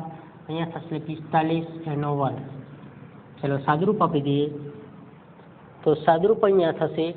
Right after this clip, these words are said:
અથવા તો અહીંયા તમે બે રીતે સાદુરૂપ આપી શકો. સાદુરૂપ કેવી રીતે થશે? પિસ્તાલીસ ગુણ્યા બાર કરીને પછી ઓલું કરી શકો, હમ, ગુણ્યા બાર કરો તોય તમને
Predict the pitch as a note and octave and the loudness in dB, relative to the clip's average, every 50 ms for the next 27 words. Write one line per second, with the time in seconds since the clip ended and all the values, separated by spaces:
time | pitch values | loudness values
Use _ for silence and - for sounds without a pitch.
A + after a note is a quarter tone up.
0 | - - - - - - - - - - - - - - - - - - D#3+ E3 | -10 -14 -14 -16 -16 -20 -20 -20 -20 -20 -20 -20 -20 -20 -20 -20 -6 -2 -2 2
1 | - G3 G3 F#3+ F#3+ F#3+ F#3 F#3 F#3 F#3+ F3 F#3+ F#3 F#3 F#3 F3+ D#3+ F3+ G3 G3 | 4 4 4 4 4 4 4 6 4 4 4 6 6 6 4 6 6 6 6 8
2 | F#3 F3+ - F3+ D#3+ - F3 D#3+ D#3+ - D#3 D#3 D#3 D3 - D3 C#3+ C3+ C3+ - | 6 4 2 2 4 4 4 4 4 2 4 2 2 4 4 2 2 2 0 -4
3 | C3+ B2+ - - D3+ D#3+ E3 F3 F3 E3+ E3+ F#3+ F3+ F3+ F#3 F3+ F#3+ F3+ F3 F3 | -6 -6 -4 -2 -2 0 0 0 -2 -2 -2 -2 0 0 0 0 0 0 0 0
4 | F#3 E3+ E3+ F#3 F3 F3 F3 E3 F3 - F3 E3+ F3 E3+ E3+ F3 F3 F3 E3+ E3 | -4 -2 0 0 0 0 -2 -6 0 0 2 2 2 0 0 0 2 2 6 8
5 | F3+ - F#3 F3+ F3 F3 E3 D#3 D3+ C#3 D#3 D#3+ D#3+ - F3+ F3 F3 F3 F3 E3+ | 8 8 8 6 2 -2 -2 -2 -2 0 0 0 0 0 -2 0 0 0 0 0
6 | F3 F3 F3 F3 E3+ E3+ F3 F3 F3 F3 F3 E3+ - - - - - - - - | 2 2 2 0 0 0 0 -2 -2 -2 -8 -12 -16 -18 -18 -18 -18 -20 -20 -8
7 | - D#3 D3+ C#3 C3 - - - - - - - - - D3 D3+ E3 E3+ E3+ E3+ | -2 0 0 0 0 -4 -8 -12 -14 -16 -16 -16 -10 -2 2 4 6 8 8 6
8 | E3+ D#3+ E3+ F3+ F#3 F3+ E3+ - D#3 C#3+ C#3 C3+ C#3 - - - - - - - | 8 10 10 10 10 8 4 0 0 0 0 -2 -4 -6 -14 -16 -18 -18 -20 -20
9 | - - F3+ F#3 F#3 F3+ F3 D#3+ D#3+ D#3+ D#3+ | 0 4 4 4 4 4 2 0 2 2 4